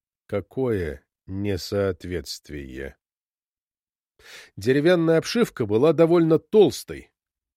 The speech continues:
Дальше пули должно было расплющить о бетонную стену, но они не успели разогнаться на полную силу, застряли в стене.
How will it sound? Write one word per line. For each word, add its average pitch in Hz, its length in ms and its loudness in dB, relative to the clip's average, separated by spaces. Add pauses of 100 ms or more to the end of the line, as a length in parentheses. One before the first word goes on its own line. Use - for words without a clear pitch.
(440)
Дальше 151 460 0
пули 135 340 2
должно 117 460 0
было 170 220 4
расплющить 127 720 -2
о 156 40 2
бетонную 135 580 0
стену, 107 500 -2
но 107 140 0
они 123 180 0
не 139 120 0
успели 170 420 0
разогнаться 123 640 0
на 127 100 -2
полную 131 420 -2
силу, 90 420 -6
застряли 127 480 0
в 113 60 -8
стене. 165 420 -4